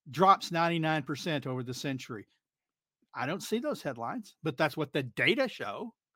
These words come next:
Instead, you see headlines, "Oh, people dying from climate-induced heat wave," as if we never had heat waves before. And as if heat waves aren't, in fact, uh, a-, a-, you know, as if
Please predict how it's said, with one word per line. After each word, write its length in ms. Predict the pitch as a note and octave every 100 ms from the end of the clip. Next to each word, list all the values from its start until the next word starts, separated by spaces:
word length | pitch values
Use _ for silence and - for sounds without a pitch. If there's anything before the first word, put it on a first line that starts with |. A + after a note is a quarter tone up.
| _ _ _ _ _ -
Instead, 360 | D3+ - A3 A3+
you 60 |
see 160 | F#3 E3
headlines, 480 | E3 F#3 E3+ E3+ - _ _ _ -
"Oh, 300 | D#3+ F#3 F3
people 360 | A3 A3+ G#3+
dying 460 | D3 G3 G#3 F#3+ F#3
from 320 | G3 F3+ D3+
climate-induced 880 | - F3 A3+ D4+ D4 C#4 A#3 C4+ -
heat 280 | - A#3+ -
wave," 500 | E3 C3 A2+ F2+ - _ _ -
as 160 | D#3 E3+
if 120 | -
we 80 | E3
never 200 | F#3+ F3
had 160 | E3+
heat 140 | D3+ D#3+
waves 220 | D3+ -
before. 360 | D3 G3+ A#2+ - _ _ _ _ -
And 140 | F3+
as 160 | F3 E3
if 160 | E3+
heat 240 | - G3 G#3+
waves 300 | F#3 E3+ - -
aren't, 280 | F3 F3 _ -
in 140 | D3+
fact, 420 | C3+ D#3+ D3 C#3 - -
uh, 320 | C#3+ C3 A#2+ - _ _ F3+
a-, 80 | -
a-, 80 | E3+ G#3
you 120 | F#3
know, 80 | C#3+
as 200 | D3 F3
if 180 | D3